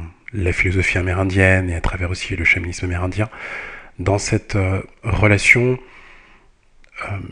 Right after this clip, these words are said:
juste, dans le juste nécessaire, dans le juste équilibre entre soi, sa communauté,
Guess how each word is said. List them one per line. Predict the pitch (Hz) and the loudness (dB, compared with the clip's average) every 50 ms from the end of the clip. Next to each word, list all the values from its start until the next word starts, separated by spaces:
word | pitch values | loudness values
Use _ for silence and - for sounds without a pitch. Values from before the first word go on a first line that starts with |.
| - - | -6 -4
juste, | 92 85 87 107 127 131 - - - - - - - - - - - - - - - - | -2 2 4 4 4 4 2 0 -2 -4 -6 -6 -8 -14 -20 -18 -16 -16 -14 -16 -14 -10
dans | 104 101 95 95 92 | -6 -4 -2 0 0
le | 92 92 90 87 87 85 87 82 | 0 0 0 0 0 0 0 2
juste | 85 - 135 131 - - | 6 6 6 6 4 2
nécessaire, | 135 117 113 117 110 - 120 110 - - 107 95 90 87 - - - - - - - - - - - | 4 6 6 6 6 4 2 0 0 0 0 0 0 0 -2 -6 -10 -14 -16 -18 -18 -18 -20 -14 -8
dans | - 98 | -6 -4
le | 92 92 95 | -2 0 0
juste | 95 95 92 104 117 123 - - - - | 0 0 2 2 2 2 0 0 0 0
équilibre | 120 - - - - 104 110 127 139 143 139 139 - - - - - _ _ - | 0 0 0 -2 -2 0 0 2 2 2 2 0 -2 -10 -20 -20 -20 _ _ 2
entre | 110 110 110 104 - - - - - 98 95 98 95 90 | 4 4 4 4 2 -2 -2 0 0 2 2 2 2 0
soi, | - - - - - 95 90 92 101 107 117 127 127 131 131 127 127 | 0 -2 -4 -2 0 2 4 6 6 8 8 6 6 4 0 -4 -8
sa | - - - - - - - 110 | -12 -12 -10 -8 -4 -4 -2 -2
communauté, | - - 127 131 120 104 90 - 101 104 120 - | -2 0 0 2 2 2 2 2 2 2 2 2